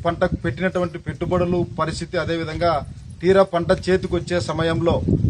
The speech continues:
మరి ఇవాళ రేటు లేకపోవడం వల్ల అప్పులు ప్రా-, బాధ భరించలేక ఆత్మహత్య చేసుకోవడం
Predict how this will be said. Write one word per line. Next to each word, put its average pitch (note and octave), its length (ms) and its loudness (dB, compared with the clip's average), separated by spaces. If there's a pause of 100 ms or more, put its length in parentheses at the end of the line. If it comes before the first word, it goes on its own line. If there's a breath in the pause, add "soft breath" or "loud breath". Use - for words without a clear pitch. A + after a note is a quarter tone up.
(160)
మరి - 160 4
ఇవాళ F3+ 260 6
రేటు F3+ 260 6 (100)
లేకపోవడం E3 520 4
వల్ల E3+ 140 2 (100)
అప్పులు - 280 2 (120)
ప్రా-, D#3+ 400 4
బాధ D#3+ 120 6 (140)
భరించలేక E3 520 2 (680)
ఆత్మహత్య - 480 4
చేసుకోవడం E3 400 4